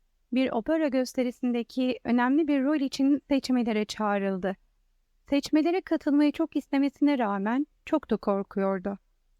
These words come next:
Daha önceden yönetmenlere şarkı söylediği üç seferde de büyük bir başarısızlığa uğramıştı. Bunun sebebi başarısız olma korkusuydu. Çok hoş bir sesi vardı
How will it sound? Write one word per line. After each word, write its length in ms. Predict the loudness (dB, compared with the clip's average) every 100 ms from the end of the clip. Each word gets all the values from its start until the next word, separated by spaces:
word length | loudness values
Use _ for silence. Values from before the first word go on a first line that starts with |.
| _ _ _ -4
Daha 280 | -2 2 4
önceden 480 | 4 2 2 0 -2 -4
yönetmenlere 760 | -2 0 0 0 2 2 0 0
şarkı 400 | 0 0 -2 -4
söylediği 560 | 0 0 0 -2 -2
üç 220 | 0 -2
seferde 520 | 0 -2 0 0 0 0
de 180 | 0 0
büyük 320 | 0 0 2
bir 160 | 0
başarısızlığa 840 | 0 0 -2 -2 -6 -4 -2 0 0
uğramıştı. 560 | 0 0 -4 -6 -6 -8 _ _ _ _ _ _ _ 0
Bunun 240 | 4 4
sebebi 540 | 2 0 2 2 2 2
başarısız 540 | 0 0 -2 -4 -2
olma 300 | 2 2 2
korkusuydu. 880 | 0 -4 -4 -8 -4 -4 -2 -4 -8 _ _ _ _ _
Çok 220 | -4 0 2
hoş 240 | 0 0
bir 100 | -4
sesi 400 | 0 -2 0 0
vardı 420 | 2 0 -2 -6